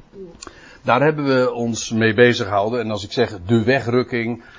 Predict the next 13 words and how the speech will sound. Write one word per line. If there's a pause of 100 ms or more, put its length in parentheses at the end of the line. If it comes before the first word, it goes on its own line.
(120)
dan
bedoel
ik
daarmee,
en
laten
we
even
terugblikken
naar
de
voorgaande
avonden.